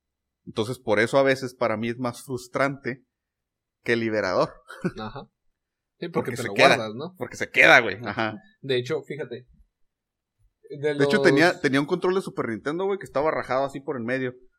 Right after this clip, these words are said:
Speaker 1: Porque perdía y le hacía así, güey.
Speaker 2: Ah.
Speaker 1: Y estaba rajado así.
Speaker 2: Torcido todo.
Speaker 1: Simón.
Speaker 2: Eh, han estado utilizando Dark Souls, que es, para los que no sepan, Dark Souls es una franquicia de videojuegos que tiene,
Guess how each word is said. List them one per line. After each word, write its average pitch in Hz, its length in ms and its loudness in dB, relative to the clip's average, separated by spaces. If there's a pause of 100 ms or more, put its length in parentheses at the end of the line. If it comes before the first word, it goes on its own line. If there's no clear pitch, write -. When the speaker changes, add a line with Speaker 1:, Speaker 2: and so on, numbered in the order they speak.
Speaker 1:
Porque - 200 -12
perdía 135 380 0
y 170 60 2
le 127 80 2
hacía 117 180 -2
así, 123 160 -6
güey. 110 160 -6 (340)
Speaker 2:
Ah. - 140 -2 (500)
Speaker 1:
Y - 80 -16
estaba 127 280 0
rajado 123 380 -4
así. - 160 -10 (1200)
Speaker 2:
Torcido 117 500 -6
todo. 113 280 -8 (120)
Speaker 1:
Simón. 127 420 -6 (720)
Speaker 2:
Eh, - 320 -4
han 156 200 0
estado 185 380 0
utilizando 143 920 -4
Dark 147 320 -4
Souls, 127 500 -2 (100)
que - 100 -8
es, - 220 -12 (280)
para 98 180 -12
los 95 140 -18
que 107 80 -12
no 113 80 -8
sepan, 123 360 -6
Dark 151 220 0
Souls 165 460 -8 (320)
es 135 380 -4 (100)
una 135 300 -4
franquicia 139 480 -2
de 180 40 4
videojuegos 139 640 -4 (480)
que 131 120 -4
tiene, 135 440 -2